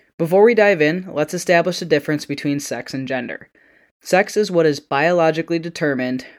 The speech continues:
based on physiolo-, physiology and genitalia, while gender identity, uh, refers to a person's innermost concept of self as male, female, or something else,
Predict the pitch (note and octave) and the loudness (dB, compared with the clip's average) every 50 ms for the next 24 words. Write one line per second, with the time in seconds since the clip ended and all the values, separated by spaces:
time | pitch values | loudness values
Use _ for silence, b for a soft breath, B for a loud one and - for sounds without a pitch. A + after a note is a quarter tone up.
0 | B - D3 C#3+ C#3 C#3 - D3+ C#3 C3+ C3 B2+ - - C#3+ C#3+ E3+ F#3+ F#3+ F#3 | B -2 0 0 0 0 -2 -4 -6 -6 -6 -8 -6 -6 -6 -4 -2 0 2 2
1 | E3+ D3+ C#3+ C3+ - - - - F3+ F#3+ G3 A3 G#3+ F3+ E3 D#3 C#3+ D3 D3 C3 | 2 2 0 -2 -4 -8 -6 -2 0 0 2 4 4 6 6 6 4 2 2 0
2 | C#3+ C#3+ D3 D#3+ - B B B B B B E3 E3+ D#3+ D3+ D3 D3+ E3 E3+ - | 0 0 0 -2 -4 B B B B B B 0 2 4 4 4 4 2 2 2
3 | E3 D3 C#3 B2 G#2+ G#2 F#2+ - - _ _ B B B B B C#3 C3+ C3 B2 | 2 2 2 2 0 -4 -6 -8 -10 _ _ B B B B B -4 -2 -2 -2
4 | B2+ B2+ - E3+ G#3 A3 G3+ F3 D#3 C#3+ C#3+ C#3 C3 C3 B2 B2+ B2+ C3 C3 B | -2 0 2 4 4 4 6 4 4 4 2 0 -2 -2 -2 -4 -4 -4 -6 B
5 | B B B B B B B B B _ - C3+ C3 B2+ C3+ C#3 C#3 - D#3+ D#3 | B B B B B B B B B _ -4 -2 -2 -2 -2 -2 0 2 4 4
6 | D#3 D3+ - - E3+ D#3 C#3 - - - D#3+ D#3+ - F3 E3 E3 - - F3+ G3 | 4 4 0 -2 0 0 0 0 0 0 0 2 0 -2 -6 -4 -4 -4 -4 -2
7 | G3 G3 G3 F#3+ - - - D#3+ D#3+ D#3 D3+ - D#3+ D#3 - - - B2+ - - | -2 -2 -2 -4 -4 -6 -4 -4 -4 -4 -2 -4 -4 -4 -4 -8 -12 -12 -10 -8
8 | - - C#3+ C#3+ D3+ D3+ - - - - C3+ C3 B2+ B2 C#3 B2+ C3+ C#3 D3+ E3 | -4 -2 0 0 0 -2 -6 -10 -12 -8 -6 -6 -6 -6 -6 -4 -2 -2 -2 -2
9 | F3+ A3 A3+ _ _ _ _ - E3+ E3 E3 E3 E3 E3 - - C3 C3 - - | -4 -6 -10 _ _ _ _ -4 -4 -2 -2 0 -2 -2 -4 -6 -8 -8 -6 -6
10 | D3 D3+ D#3+ E3 - - A2+ B2 - - - - | -6 -4 -4 -6 -6 -6 -6 -8 -8 -10 -12 -18